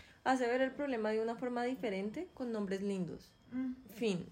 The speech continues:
Speaker 1: pero no, no tiene nada diferente, porque igual al final del día... X nombre va a ser X talla, y esa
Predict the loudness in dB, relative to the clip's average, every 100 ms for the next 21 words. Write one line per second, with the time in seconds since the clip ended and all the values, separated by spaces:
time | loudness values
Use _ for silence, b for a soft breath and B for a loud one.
0 | -6 -2 2 2 2 2 0 0 0 0
1 | 0 0 -2 -2 -2 -2 -8 -6 0 2
2 | 2 0 0 0 0 0 0 2 2 -2
3 | B B B B B 4 4 2 0 0
4 | 2 4 6 6 4 0 -2 0 0 0
5 | -2 0 2 0 0 2 2 2 0